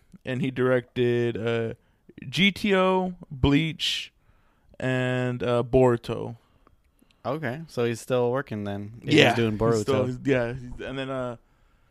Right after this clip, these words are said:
Speaker 1: he's doing a movie for them right now. I just forget which movie it was.
Speaker 2: Okay.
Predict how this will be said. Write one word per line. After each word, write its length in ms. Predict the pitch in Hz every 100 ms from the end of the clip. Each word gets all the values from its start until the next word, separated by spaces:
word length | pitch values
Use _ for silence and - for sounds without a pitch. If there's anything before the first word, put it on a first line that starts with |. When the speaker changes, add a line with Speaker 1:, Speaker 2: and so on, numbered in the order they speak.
| _ _ _ _ _ -
Speaker 1:
he's 460 | 127 - 156 151
doing 240 | 127 165 170
a 80 | 135
movie 560 | 131 131 127 127 127
for 340 | 120 - 120 120
them 240 | 120 117
right 120 | 110
now. 160 | 113 117
I 40 |
just 160 | 117 -
forget 320 | 120 123 117
which 300 | 117 113 -
movie 300 | 117 113 113
it 100 | -
was. 580 | 110 110 110 117 107 95
Speaker 2:
Okay. 140 | 92